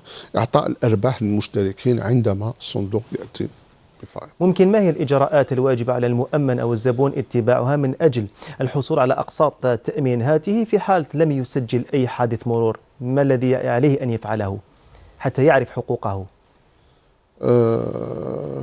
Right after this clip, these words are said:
Speaker 1: هو في، هو في عقد التأمين كاين كل بنود، كاين كل بنود. آه، هو ال-، هو الزبون عندما، عندما يذهب ل-،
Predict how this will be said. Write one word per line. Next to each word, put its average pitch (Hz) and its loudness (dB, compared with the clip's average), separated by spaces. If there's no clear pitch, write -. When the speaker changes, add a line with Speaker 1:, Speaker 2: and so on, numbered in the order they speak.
Speaker 1:
هو 127 4
في، - -4
هو 107 2
في 104 -4
عقد - -4
التأمين 123 2
كاين 95 -4
كل 107 0
بنود، 95 -4
كاين 104 0
كل 107 2
بنود. 95 -4
آه، 104 0
هو 120 2
ال-، 110 0
هو 113 -2
الزبون 113 0
عندما، 107 2
عندما 110 0
يذهب 104 0
ل-، - -4